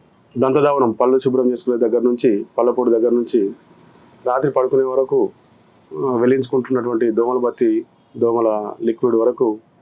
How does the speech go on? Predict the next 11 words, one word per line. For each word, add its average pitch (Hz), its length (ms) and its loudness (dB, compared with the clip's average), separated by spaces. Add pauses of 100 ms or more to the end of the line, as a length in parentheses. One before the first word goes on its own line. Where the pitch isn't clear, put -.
(140)
స్టోర్‌లో 117 360 2
అందుబాటులో 110 360 2
ఉంచడం 110 240 -2
జరిగింది. 110 400 0 (1400)
ఇది 151 380 2 (360)
మనం 139 380 2
నిత్యము 147 540 0 (640)
గోవు, 139 460 2
గో 135 180 0
ఆధారిత 135 320 0
వ్యవసాయం, 131 640 0